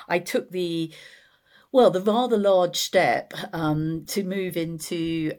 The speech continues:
uh, the world of the statutory sector, um, provider, a pa-, poacher turned gamekeeper, or, or, or <laughs>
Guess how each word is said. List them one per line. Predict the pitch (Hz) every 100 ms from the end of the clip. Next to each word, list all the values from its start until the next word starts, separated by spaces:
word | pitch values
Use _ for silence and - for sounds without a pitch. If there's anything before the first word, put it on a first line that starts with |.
| -
uh, | 156 156
the | 156 160
world | 165 156 160 151
of | 151 151
the | 160
statutory | - - - - 170
sector, | 156 127 - - 131 131 -
um, | 143 139 135
provider, | 131 135 123 120 127 127 -
a | 147
pa-, | - - 277 - _
poacher | - 285 - 262
turned | 262 - 240 240 226
gamekeeper, | 202 269 311 - 139 131 - 127 123 - - -
or, | 160 170
or, | 147 - 165 160 165 170 -
or | 175 170 190 170 - 175
<laughs> | -